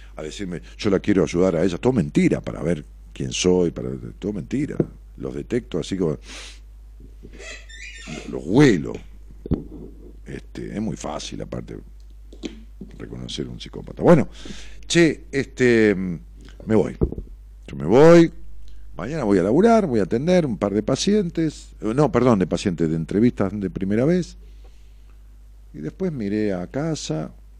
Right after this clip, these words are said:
Mi mujer también va a atender alguna, alguna lectura de registro acásico, alguna cosa. Y después nos iremos a cenar. Tranquilos. Me llevé una botella de champán que me gusta, ahí donde voy a ir a cenar.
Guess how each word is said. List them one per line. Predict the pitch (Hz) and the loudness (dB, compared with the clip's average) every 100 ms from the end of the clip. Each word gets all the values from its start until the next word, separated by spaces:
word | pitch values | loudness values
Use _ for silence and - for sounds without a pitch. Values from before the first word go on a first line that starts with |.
| - - - - - | -20 -20 -20 -20 -14
Mi | 87 | -12
mujer | 80 113 | -6 -6
también | - 87 135 135 | -4 -4 -2 -2
va | 98 | -4
a | |
atender | 82 87 117 151 76 69 | -6 -8 -4 -2 -4 -6
alguna, | 78 82 87 85 | -12 -8 -6 -6
alguna | - 78 80 82 78 76 | -6 -8 -6 -6 -4 -4
lectura | 73 69 - 95 80 | -6 -8 -4 -2 0
de | |
registro | 71 69 82 - 65 | -2 -6 -8 -8 -6
acásico, | 113 127 123 - 80 78 | -2 0 0 -2 -6 -8
alguna | 71 76 80 | -6 -6 -8
cosa. | 82 135 175 - - - - - - - - - | -6 -6 -6 -8 -16 -14 -16 -16 -20 -20 -20 -12
Y | 90 | -6
después | 90 - 110 | -6 -2 -2
nos | 87 82 | -2 -4
iremos | 80 85 85 71 | -6 -4 -6 -8
a | |
cenar. | - 64 50 - - - - - | -10 -10 -10 -12 -18 -20 -20 -20
Tranquilos. | 95 95 151 170 165 104 - - - - - - - - - - - - - - - - - - - - | -16 -6 0 2 0 -4 -10 -18 -20 -20 -20 -20 -20 -20 -20 -20 -20 -20 -20 -20 -20 -20 -20 -20 -20 -16
Me | 98 92 | -10 -6
llevé | 110 | -4
una | 123 | -2
botella | 95 92 113 101 | -2 0 0 0
de | 85 | -2
champán | 85 82 107 104 | -8 -6 -6 -6
que | |
me | 85 85 | -6 -4
gusta, | 110 - 98 - - - - - - - - - - - | -6 -4 -8 -8 -18 -20 -20 -20 -20 -20 -20 -20 -20 -20
ahí | - 78 90 87 - | -8 -2 -2 -2 -6
donde | 71 71 | -8 -6
voy | 71 82 | -4 -2
a | |
ir | 78 | -4
a | |
cenar. | - 117 160 160 | -6 -6 -4 -6